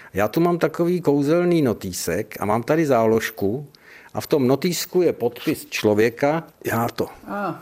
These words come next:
Speaker 1: nahnu.
Speaker 2: <laughs> Frank Devine.
Speaker 1: No a vy jste se potkali vlastně u finále toho vašeho výběru, jestli se nepletu.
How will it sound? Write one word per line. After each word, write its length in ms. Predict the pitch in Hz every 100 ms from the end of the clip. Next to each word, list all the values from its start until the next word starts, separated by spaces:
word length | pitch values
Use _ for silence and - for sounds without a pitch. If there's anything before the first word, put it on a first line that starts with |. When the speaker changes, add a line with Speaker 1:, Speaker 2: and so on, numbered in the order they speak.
| -
Speaker 1:
nahnu. 580 | - 123 120 147 170 196 135 - - - -
Speaker 2:
<laughs> 420 | - - 120 160
Frank 320 | - 160 175
Devine. 340 | 175 175 117 - - _ - - - - - -
Speaker 1:
No 120 | 95 117
a 40 |
vy 160 | 117 143
jste 400 | - - 196 196
se 200 | - 196
potkali 720 | 202 - 160 - 185 180 180
vlastně 380 | 175 156 151 175
u 100 | 170
finále 520 | 175 170 160 170 185
toho 200 | 180 180
vašeho 320 | 190 - 202 208
výběru, 400 | 220 208 165 120
jestli 220 | - 80
se 140 | -
nepletu. 380 | 80 - - -